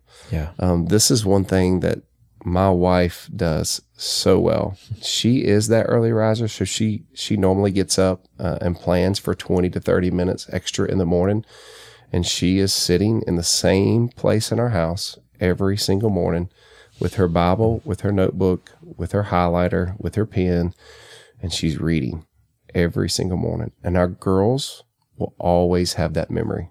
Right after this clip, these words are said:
Speaker 2: of their mother. Now, for myself, a lot of times I read once I get to the office,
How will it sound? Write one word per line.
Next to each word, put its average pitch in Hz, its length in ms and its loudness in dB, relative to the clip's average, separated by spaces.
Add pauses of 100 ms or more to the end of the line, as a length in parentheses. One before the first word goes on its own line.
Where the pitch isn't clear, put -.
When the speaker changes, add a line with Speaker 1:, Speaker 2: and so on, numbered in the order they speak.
(160)
Speaker 2:
of 82 140 -6
their 85 100 -4
mother. - 320 -6 (320)
Now, 98 140 6
for 104 140 4
myself, 104 520 6
a 101 40 6
lot 104 120 6
of 104 60 -2
times 98 240 4
I 95 140 2
read 95 400 2 (100)
once 92 260 2
I 90 80 2
get 85 260 -2
to 87 280 0
the 82 160 -2
office, - 560 -4